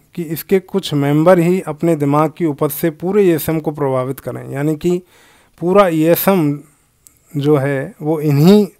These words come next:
कुछ दिग्गजों की वजह से सफ़र करता रहे, ये ज़रूरी नहीं है।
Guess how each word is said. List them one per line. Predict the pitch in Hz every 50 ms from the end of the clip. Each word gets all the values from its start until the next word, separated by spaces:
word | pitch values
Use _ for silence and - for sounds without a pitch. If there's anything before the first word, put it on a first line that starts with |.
| _
कुछ | - 175 170 -
दिग्गजों | 151 143 147 139 139 156 156 151 170 180
की | 170 175
वजह | 160 147 143 139 151 151
से | 143 - 139 131 147 - - _ _ _ _ _ _ _ _ _ _ _ _ _ _ _ _ _ _ _ -
सफ़र | - 151 143 - 180
करता | 180 175 175 156 151 160
रहे, | 156 147 143 151 - 196 175 147
ये | 135 151 180
ज़रूरी | 180 156 151 135 143 147 147 143
नहीं | 123 104 107
है। | - 117